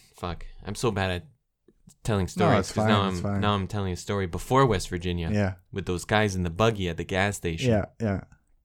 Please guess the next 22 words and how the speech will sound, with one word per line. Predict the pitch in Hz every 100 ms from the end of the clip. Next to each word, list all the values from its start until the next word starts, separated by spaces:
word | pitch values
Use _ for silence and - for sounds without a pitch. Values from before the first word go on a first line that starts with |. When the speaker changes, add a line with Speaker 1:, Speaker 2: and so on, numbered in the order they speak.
| _ _ _ -
Speaker 2:
We'll | 151
go, | 175
we'll | 156 160
Speaker 1:
They |
Speaker 2:
go | 185
Speaker 1:
had | 170
Speaker 2:
in |
Speaker 1:
chewing | 160 160 165
Speaker 2:
chronological | 160 160 98
Speaker 1:
tobacco. | 143 147
Speaker 2:
order, | 120 98
right? | 98
So | -
this | 127 135
is | 113
Speaker 1:
Right. | 104
Speaker 2:
before | 80 135 127
you | 120
got | 110
to | 107
West | 98 92
Virginia. | 98 95 90 90